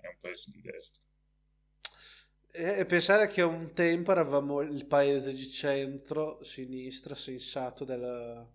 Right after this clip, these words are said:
Speaker 1: Sì, del Sud America.
Speaker 2: delle relazioni internazionali.
Speaker 1: Eh, sì.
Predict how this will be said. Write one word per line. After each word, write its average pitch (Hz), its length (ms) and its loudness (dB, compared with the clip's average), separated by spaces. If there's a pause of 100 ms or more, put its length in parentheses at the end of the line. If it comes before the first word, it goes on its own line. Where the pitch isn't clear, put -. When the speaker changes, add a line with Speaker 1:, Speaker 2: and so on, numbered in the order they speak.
(160)
Speaker 1:
Sì, - 240 -10
del 95 200 -6
Sud - 160 -14
America. - 220 -14
Speaker 2:
delle 143 260 2
relazioni 156 440 6
internazionali. 135 1300 -4
Speaker 1:
Eh, 135 180 -6
sì. - 240 -14